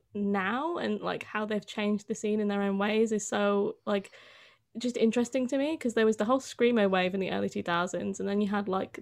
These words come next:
the echo of that, which was metalcore, emo, which was more like Falling Reverse, Sleeping with Sirens, um, and Warped Tour core, that's what I called it. I lived for that era. Like, I, I wish I could have been sixteen in twenty fourteen, crowd surfing at Warped Tour to If You Can't Hang, but I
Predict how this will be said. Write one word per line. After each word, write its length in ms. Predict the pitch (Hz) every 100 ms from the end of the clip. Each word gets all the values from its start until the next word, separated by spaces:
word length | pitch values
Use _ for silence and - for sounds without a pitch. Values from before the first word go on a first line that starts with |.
| -
the 280 | 208 196 190 -
echo 280 | 208 - 196
of 120 | 190
that, 220 | 175 -
which 180 | 175 -
was 120 | 190
metalcore, 800 | 196 190 196 190 190 180 180 185 - _ 208
emo, 400 | 196 185 185 208
which 240 | 208 202
was 120 | 208
more 200 | 202 190
like 220 | 180 175 -
Falling 240 | 196 175
Reverse, 380 | 180 180 185 180
Sleeping 220 | 196 196
with 80 | 180
Sirens, 380 | 185 175 180 202 - - -
um, 320 | - 202 185 -
and 200 | 233 208
Warped 240 | 214 220 -
Tour 160 | 269
core, 240 | 247 277 277
that's 180 | 190 -
what 80 | -
I 40 |
called 260 | - 220 220
it. 100 | 240
I 140 | 214 240
lived 240 | 214 220
for 80 | 185
that 180 | 175 170
era. 260 | 170 185
Like, 200 | 208 196 -
I, 340 | 208 220 226 -
I 80 | 226
wish 240 | 233 233
I 60 | 233
could 180 | - 220
have 120 | 214
been 240 | 190 220
sixteen 580 | 208 - - 202 208 214
in 140 | 202
twenty 220 | 196 208 202
fourteen, 480 | 208 202 196 208 202 - - -
crowd 240 | - 208 202
surfing 500 | - 202 - 208 208
at 120 | 196
Warped 240 | 208 208 208
Tour 220 | 226 214
to 360 | 214 196 190 -
If 120 | -
You 40 |
Can't 220 | - 202
Hang, 280 | 190 196 214 - - -
but 80 | -
I 140 | 294